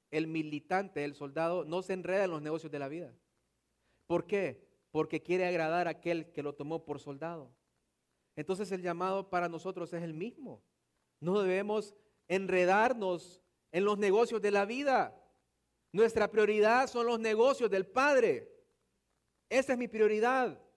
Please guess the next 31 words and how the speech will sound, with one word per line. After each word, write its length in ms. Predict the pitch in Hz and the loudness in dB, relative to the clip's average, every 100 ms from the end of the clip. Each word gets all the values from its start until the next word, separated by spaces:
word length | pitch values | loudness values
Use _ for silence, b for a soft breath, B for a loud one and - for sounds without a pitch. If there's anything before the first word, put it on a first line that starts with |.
| _ _ _ _ | _ _ _ _
Ahí 300 | - 196 254 | 0 2 4
debe 180 | 269 240 | 4 2
estar 300 | 233 240 240 | 2 0 0
puesta 400 | 240 247 247 226 | 2 2 2 -2
mi 240 | 214 233 226 | 0 -4 -4
mirada, 640 | 220 233 269 262 247 240 B B | 0 2 4 4 4 2 B B
mi 160 | 180 226 | -4 -4
tiempo, 520 | 226 240 269 269 226 | 0 2 2 2 0
mis 180 | 220 226 | 2 2
recursos, 640 | 220 214 262 294 247 233 | 2 2 -2 -2 -2 -2
mi 120 | 226 | -2
for-, 320 | 226 226 226 190 | -2 0 0 -2
mi 140 | 226 | -6
fuerza 640 | - 262 311 - 262 202 B B - | -2 2 2 2 2 2 B B 2
debe 320 | 220 254 269 | 4 6 4
estar 360 | - 254 233 | 2 2 4
en 80 | 247 | 2
los 100 | 233 | -2
negocios 440 | 220 208 254 226 190 | 0 4 4 4 -2
del 140 | 190 | -2
Señor. 600 | 220 214 247 262 - - _ _ _ _ _ _ _ _ _ _ _ _ | 0 0 2 2 2 -6 _ _ _ _ _ _ _ _ _ _ _ _
Debo 280 | 147 220 233 | 2 4 6
buscar 640 | 220 208 - - 247 269 269 | 4 0 0 0 2 0 -2
primeramente 800 | 220 214 226 220 226 247 214 202 | -6 -4 -2 0 0 -2 -2 -4
su 140 | 190 | -2
reino 280 | 196 226 220 | 0 0 0
y 40 | |
su 140 | 190 196 | -6 -8
justicia 480 | 180 - 226 196 - | -8 -10 -6 -6 -4
y 120 | 220 | -4
confiar 760 | - 196 190 - 247 262 220 | 0 0 0 -4 0 2 0